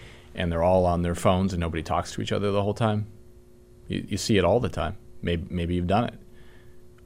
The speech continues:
They're there, but they're not there. They're not connected. They're not with each other. They're losing what it means to be human. And it's a lot of lying in there. They think it's good. They think they like it,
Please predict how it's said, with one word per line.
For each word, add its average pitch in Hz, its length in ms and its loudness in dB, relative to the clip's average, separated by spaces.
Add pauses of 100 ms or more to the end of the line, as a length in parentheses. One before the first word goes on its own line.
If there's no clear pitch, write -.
They're 113 140 8
there, 117 300 12
but 107 120 2
they're 110 100 4
not 110 220 6
there. 85 340 -4 (320)
They're 107 100 4
not 117 180 4
connected. 90 420 0
They're 107 100 6
not 113 160 4
with 92 180 2
each 78 180 -4
other. 76 280 -2 (260)
They're 101 120 6
losing 113 360 6
what 101 120 6
it 85 60 0
means 87 340 0
to 87 100 -4
be 80 360 -4 (120)
human. 104 520 0 (1300)
And 82 520 2 (320)
it's - 380 -4
a 90 60 -4
lot 90 320 2
of 98 140 4
lying 104 440 4
in 80 120 -2
there. 78 300 -4 (140)
They 95 100 4
think 160 240 2
it's 202 160 -2
good. 196 240 4
They 95 80 6
think 113 240 0
they 147 100 2
like 170 300 4
it, - 320 0